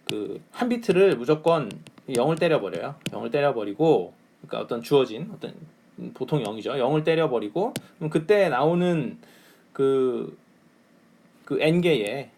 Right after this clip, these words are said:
코드 심볼 가운데 하나를 지워버리는 거죠. 그럼 여기 시스테매틱 이거, 이거 지금 어차피 내가 처음부터 영 때렸던 거 그거 지워버리겠죠. 예, 그러면은 요 코드를 만들어낼 수 있는 거죠. 이걸 쇼트닝이라고 합니다. 코드 쇼트닝. 예.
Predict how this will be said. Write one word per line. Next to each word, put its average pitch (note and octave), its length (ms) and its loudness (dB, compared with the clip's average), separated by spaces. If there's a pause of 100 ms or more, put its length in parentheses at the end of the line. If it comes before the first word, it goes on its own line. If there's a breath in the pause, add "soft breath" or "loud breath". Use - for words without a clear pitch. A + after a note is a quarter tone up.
(140)
코드 G3 180 0
심볼 G#3 360 0
가운데 C#3 400 0
하나를 A3 340 0
지워버리는 C#3 520 4
거죠. F#2+ 220 -8 (200)
그럼 A#3 180 0
여기 G#3 180 2
시스테매틱 A#3 600 -2
이거, D#3+ 260 2
이거 D3 180 2
지금 C3+ 280 -4
어차피 A#2 420 -4
내가 A#2 180 2
처음부터 F3 320 -2
영 A2+ 140 -2
때렸던 B2+ 300 -2
거 G2 80 -8
그거 B2+ 140 -2
지워버리겠죠. G#2+ 720 -4 (140)
예, G#2+ 60 -16
그러면은 F3+ 500 -2 (340 loud breath)
요 D3 120 -2
코드를 D3+ 300 -2
만들어낼 G2+ 440 -4
수 - 120 -14
있는 A2+ 120 -12
거죠. - 180 -16
이걸 D3+ 260 0
쇼트닝이라고 C#3+ 680 -4
합니다. - 280 -20 (1400)
코드 D#3 180 -2
쇼트닝. C3 500 -8 (140)
예. A2+ 80 -16